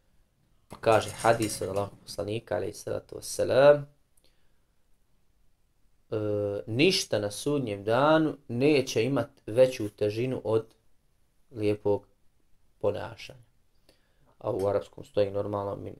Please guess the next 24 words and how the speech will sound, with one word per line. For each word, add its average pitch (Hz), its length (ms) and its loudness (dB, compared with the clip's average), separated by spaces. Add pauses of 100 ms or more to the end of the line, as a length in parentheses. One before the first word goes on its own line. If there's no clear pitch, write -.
(260)
hasanul 110 580 -10
huluk. - 480 -2 (720)
Huluk. - 560 -2 (1800)
Od 104 140 -2
ahlaka, 104 640 0
jel? - 180 -12 (1300)
Od 117 140 -10
lijepog 113 440 2
ahlaka, 117 640 2
što 101 200 -8
mi 98 180 -12
rekli. 110 180 -20
Znači, - 240 -10
neće 123 300 -2
ništa - 300 -8
na - 60 -16
sudnjem 110 240 -8
danu 113 260 -4
imat 110 260 -6
veću 113 200 -4
težinu 107 380 -6
od 107 100 -2 (440)
lijepog 107 640 0
ahlaka. 101 720 0